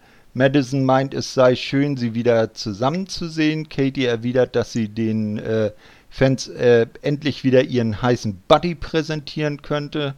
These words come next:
Ähm, R V D pflichtet bei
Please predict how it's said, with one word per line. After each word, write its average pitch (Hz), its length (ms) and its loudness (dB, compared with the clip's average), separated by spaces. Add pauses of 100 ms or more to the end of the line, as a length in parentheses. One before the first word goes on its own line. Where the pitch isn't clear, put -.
(680)
Ähm, 127 560 8
R 127 160 0
V 123 100 0
D 120 320 -4 (140)
pflichtet 117 640 -2
bei 156 400 4